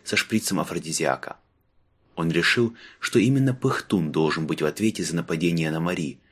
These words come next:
девочку-клона с изменённым хирургами телом. Хотя не будучи возбуждён, Пыхтун был очень робок и стыдлив, и почти не разговаривал. Рёва имел дело со всем остальным.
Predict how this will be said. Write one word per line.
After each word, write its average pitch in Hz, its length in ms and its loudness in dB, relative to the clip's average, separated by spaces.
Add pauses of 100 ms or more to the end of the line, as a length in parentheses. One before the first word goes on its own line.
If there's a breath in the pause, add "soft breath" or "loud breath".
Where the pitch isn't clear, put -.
(260 soft breath)
девочку-клона 95 800 0
с - 80 -4
изменённым 110 480 2
хирургами 78 480 -2
телом. 62 460 -4 (880)
Хотя - 300 -2
не 80 100 0
будучи 73 340 -2
возбуждён, 80 640 -2 (400 soft breath)
Пыхтун 147 400 4
был 127 160 6
очень 92 300 2
робок 104 360 0 (200 soft breath)
и 117 80 -2
стыдлив, 78 580 -4 (340)
и 120 100 0
почти 120 320 4
не 107 100 4
разговаривал. 73 720 -2 (1600)
Рёва 123 380 6
имел 120 200 2
дело 95 280 2
со - 120 -4
всем 80 240 0
остальным. 76 540 -4